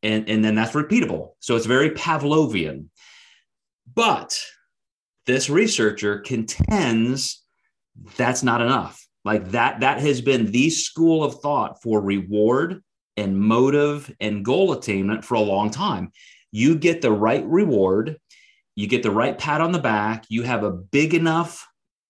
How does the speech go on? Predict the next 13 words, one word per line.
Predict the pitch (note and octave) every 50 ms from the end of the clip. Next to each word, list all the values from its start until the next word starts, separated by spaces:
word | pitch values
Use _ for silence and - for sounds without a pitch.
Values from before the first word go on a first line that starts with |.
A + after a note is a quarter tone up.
| _ _ -
incentive, | C3 C3 B2+ B2 - - - G#3+ A#3 A3+ A3 B2 G2+ F#2+ F#2+ G2+ G#2+ - - _ _ _ _ _ _ _ _
and | - A#2 A#2+ A#2 A2 G2
that | F#2+ B2 B2+ D3 - -
will | C#3+ C#3+ C#3 B2+
make | A#2+ A#2 B2 B2+ C3+ B2+ B2+ -
you | B2+ C3 B2
do | A#2+ G#2+ A#2+ C3+ F3 E3+ -
it. | - - -
And | G#2+ G#2+ A2
that's | A#2+ B2+ C#3+ -
what | D3+ D#3+ D#3+ B2 A#2+
Dan | D3+ D#3 E3 E3+ E3+ E3
Pink, | - - - A3 A3+ C3 F#2+ - -